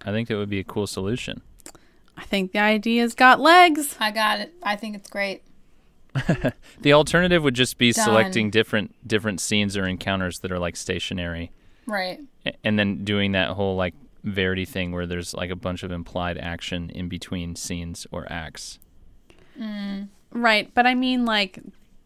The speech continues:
Speaker 2: this particular opera would be possibly many operas long 'cause there's so many stories.
Speaker 3: Well,
Speaker 1: Right.
Speaker 3: we're really only casting Avengers Endgame, which I don't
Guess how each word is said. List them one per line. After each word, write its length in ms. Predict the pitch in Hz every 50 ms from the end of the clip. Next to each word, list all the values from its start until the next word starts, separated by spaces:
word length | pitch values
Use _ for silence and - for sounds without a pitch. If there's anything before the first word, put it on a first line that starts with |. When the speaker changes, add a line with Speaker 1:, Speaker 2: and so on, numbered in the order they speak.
| _ - - - - _ - 92 85 - - - _ _ - -
Speaker 2:
this 400 | - 208 214 226 262 262 262 -
particular 1000 | - - - 285 - - - 381 285 - 320 262 247 233 214 208 196 185 - - _ _ _ -
opera 760 | - 185 185 196 - - 196 190 185 180 175 175 175 185 185 - - - _ _ _ _ _ -
would 220 | 208 220 226 190
be 480 | 190 214 202 202 196 190 185 180 180 - - -
possibly 520 | - - 233 220 220 - 196 196 202 190
many 420 | 190 196 202 196 196 190 185 175
operas 580 | - - 170 165 165 - 170 165 160 160 170 175
long 380 | 175 175 170 160 156 160 170 175
'cause 160 | - 185 175
there's 180 | 175 175 -
so 160 | - - 190 185
many 240 | 180 175 175 170 175
stories. 800 | - - - 180 175 170 170 160 160 160 156 156 190 - - - - - - - - - - - 233 - -
Speaker 3:
Well, 220 | 302 302 302 294
Speaker 1:
Right. 80 | 269 294
Speaker 3:
we're 260 | 302 311 311 311 277 - - - -
really 400 | 311 339 359 359 330 294 277 277
only 340 | - 269 262 269 254 254 247
casting 460 | - - 240 233 226 - 247 226 220
Avengers 480 | 220 202 214 214 214 208 220 214 190
Endgame, 600 | 196 190 196 202 202 214 226 233 240 240 247 247 254
which 360 | 226 214 202 - - - - - -
I 160 | 208 208 208
don't 380 | 208 202 214 202 202 180 -